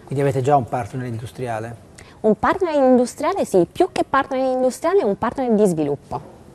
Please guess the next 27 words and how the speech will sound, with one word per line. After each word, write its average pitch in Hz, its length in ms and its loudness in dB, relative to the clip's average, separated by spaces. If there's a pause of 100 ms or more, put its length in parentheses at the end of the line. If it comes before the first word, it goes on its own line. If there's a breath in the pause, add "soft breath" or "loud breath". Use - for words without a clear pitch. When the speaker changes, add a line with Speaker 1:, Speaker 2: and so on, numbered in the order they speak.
(180)
Speaker 1:
Ho 131 100 -8
capito. - 440 -12 (240 loud breath)
Ecco, 139 200 -6
ci 143 120 -8
sono 190 220 2
aziende 156 280 0
italiane 165 400 0
che 135 100 -6
vi 127 100 -6
hanno 135 180 -6
contattato 151 1080 -2
per 131 180 -8
possibili 131 760 -10
investimenti 127 840 -8
o 123 60 -8
partnership? 139 880 -8 (440 loud breath)
Speaker 2:
Sì, - 360 0
delle 175 240 2
aziende 220 280 2
italiane 262 400 0
ci - 120 -6
hanno 180 160 0
contattato. 156 720 -6
S-, - 260 -18 (240)
poi 240 180 4
si 240 160 -2
sa, 151 260 -4